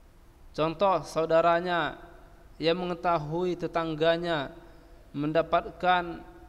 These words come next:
kenikmatan dari Allah berupa kendaraan baru, dia iri, dia dengki,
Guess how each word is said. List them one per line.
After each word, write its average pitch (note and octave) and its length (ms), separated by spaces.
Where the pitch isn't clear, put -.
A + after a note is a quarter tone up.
kenikmatan E3 560
dari E3+ 160
Allah D#3 560
berupa E3+ 880
kendaraan D3+ 560
baru, D3+ 320
dia G3+ 240
iri, F#3+ 480
dia F#3 320
dengki, F#3 800